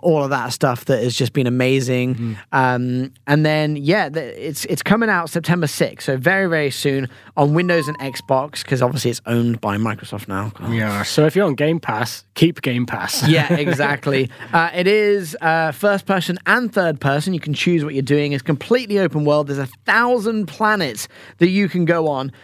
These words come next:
Speaker 1: uh, with different moons and space stations. You can create your own spaceships and modify them. You can have one that is good at shooting down other ones.
Speaker 2: Yeah.
Speaker 1: You can have one that takes cargo from one place to another.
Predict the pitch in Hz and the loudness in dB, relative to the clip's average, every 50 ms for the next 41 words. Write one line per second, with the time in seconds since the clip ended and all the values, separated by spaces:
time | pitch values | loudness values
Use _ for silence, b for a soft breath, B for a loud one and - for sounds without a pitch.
0 | B B B 165 151 160 165 156 147 143 131 175 175 - 180 170 165 170 165 185 | B B B 2 4 4 4 2 2 0 0 -2 -4 -2 -2 -4 -2 0 2 2
1 | 208 208 208 208 202 208 208 202 196 190 175 - 147 139 127 - - - - 214 | 2 2 2 0 0 0 0 0 0 -2 -2 -4 -4 -4 -4 -6 -6 -2 0 0
2 | 214 214 170 - - 202 190 185 160 - - 196 190 180 185 175 147 156 165 147 | 2 2 0 0 0 0 0 0 0 0 0 2 2 2 0 0 0 0 0 0
3 | - 160 151 131 - - 180 180 185 180 147 175 170 165 160 156 156 151 139 - | 2 0 0 0 0 0 0 0 0 0 0 2 2 2 2 2 0 -2 -4 -6
4 | - - - 233 220 226 185 - - - 214 202 196 - - - - 156 147 156 | -8 -4 -2 0 2 2 0 2 2 2 0 0 -2 -6 -6 -2 -2 0 2 2
5 | 175 196 196 196 175 - 196 196 185 185 185 170 185 185 185 180 160 B B B | 2 2 2 2 0 0 0 0 2 2 2 2 2 2 0 0 -2 B B B
6 | B B 175 156 - 151 139 160 165 160 139 156 175 170 165 160 156 147 151 139 | B B 0 2 2 2 2 2 0 0 2 0 0 0 0 -2 -4 -2 -4 -4
7 | 127 123 - 175 160 160 135 123 - - 196 196 165 - 175 165 160 156 147 160 | -2 2 2 2 2 2 -2 -4 -4 -2 0 0 2 2 2 2 2 2 2 0
8 | 190 208 202 208 196 202 202 202 196 190 190 - - - 127 - - - 165 160 | 0 2 2 2 2 2 0 0 0 0 -2 -4 -6 -10 -12 -8 -4 0 0 2
9 | - 175 151 170 185 170 151 165 170 160 151 147 - - 160 175 170 - - - | 2 2 2 2 0 0 0 -2 -2 -4 -4 -6 -4 -2 -2 -2 -2 -4 -6 -6
10 | - - 175 170 180 185 180 180 180 185 160 - 170 165 165 170 170 165 147 170 | -4 -2 0 0 0 0 0 0 0 0 -2 -2 -2 0 0 0 0 0 -2 -4
11 | 180 180 151 - - - 175 170 165 170 170 170 170 170 156 | -4 -4 -4 -4 -2 0 2 2 2 2 2 2 0 0 -2